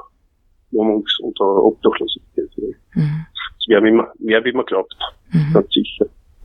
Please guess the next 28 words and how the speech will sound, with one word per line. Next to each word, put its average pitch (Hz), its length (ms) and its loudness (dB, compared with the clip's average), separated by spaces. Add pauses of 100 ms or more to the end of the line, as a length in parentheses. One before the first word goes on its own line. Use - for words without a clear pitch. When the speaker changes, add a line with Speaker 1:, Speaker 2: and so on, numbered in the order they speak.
Speaker 2:
Haben 165 200 2
Sie 175 120 -4
diese 175 200 0
versteckte - 420 2
Obdachlosigkeit 185 800 0
in, 196 120 6 (120)
in 185 160 0
diese 196 240 2
Zahlen 165 300 0
zuerst - 340 0
eingepackt, 175 560 0
wie 202 60 -2
Sie - 80 -10
gemeint 180 280 0
haben, 196 120 4
so 196 100 2 (100)
circa 196 520 0
zweihundert 190 720 2
im 202 180 6
Jahr? 175 380 4 (1500)
Speaker 1:
Naja, 120 320 6
äh, 123 440 -2 (260)
zweihundert 123 400 2 (140)
im 117 180 6
Linzer 113 380 2
Raum 87 260 4
jetzt, 87 240 -4
Speaker 2:
Mhm. 165 280 -2